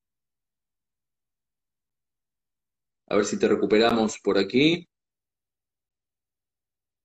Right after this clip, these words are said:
Bueno, estamos con el doctor Salomón Cela,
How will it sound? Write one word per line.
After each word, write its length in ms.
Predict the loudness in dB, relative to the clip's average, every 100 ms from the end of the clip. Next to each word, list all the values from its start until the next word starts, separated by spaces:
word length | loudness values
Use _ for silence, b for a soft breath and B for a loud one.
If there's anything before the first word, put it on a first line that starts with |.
| _ _ _ B B
Bueno, 580 | 0 2 4 0 -2 -6
estamos 760 | -6 -2 0 2 2 2 0 -2
con 160 | 0
el 300 | 2 2 2
doctor 340 | 0 2 0 2
Salomón 340 | 2 2 0
Cela, 360 | 0 2 2